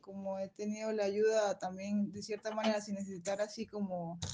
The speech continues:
de algo urgente o me pasó algo, mi familia que, que no apoya lo que hago, pero sí me apoyaría si me pasa algo, ¿no? Así,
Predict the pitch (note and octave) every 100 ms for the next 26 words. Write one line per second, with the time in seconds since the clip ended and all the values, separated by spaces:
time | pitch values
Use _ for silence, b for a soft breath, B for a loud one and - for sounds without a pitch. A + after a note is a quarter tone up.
0 | - - F#3+ F#3 G3 G3+ F#3+ - G#3 A3+
1 | G#3+ G#3 G3 F#3 F#3 F3 F3+ - G3 G#3+
2 | A#3 A3+ G#3 G3+ F#3 F#3+ G3+ G3 F3 F3
3 | b b b - - A3+ A3+ B3+ C4+ D4+
4 | D#4+ D#4 C#4+ B3 A#3 A#3 C4+ D#4+ D#4+ B3+
5 | A3 G#3+ B3+ B3 C4+ B3+ A#3 A3 G#3+ A#3+
6 | C4 C4 A3+ G#3 G#3+ A#3 G#3 A3 A3+ G3
7 | G3 B3+ - G3+ G3+ G#3